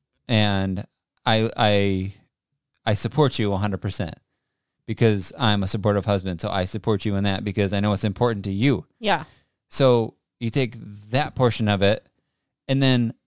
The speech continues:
Speaker 1: because I care about that, when I see something on T V that's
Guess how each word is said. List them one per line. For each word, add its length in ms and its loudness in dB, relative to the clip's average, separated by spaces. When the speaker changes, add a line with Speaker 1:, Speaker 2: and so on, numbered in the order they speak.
Speaker 1:
because 500 2
I 160 2
care 280 2
about 300 0
that, 340 0
when 140 2
I 100 2
see 220 -4
something 340 0
on 160 2
T 200 -6
V 420 -4
that's 380 -6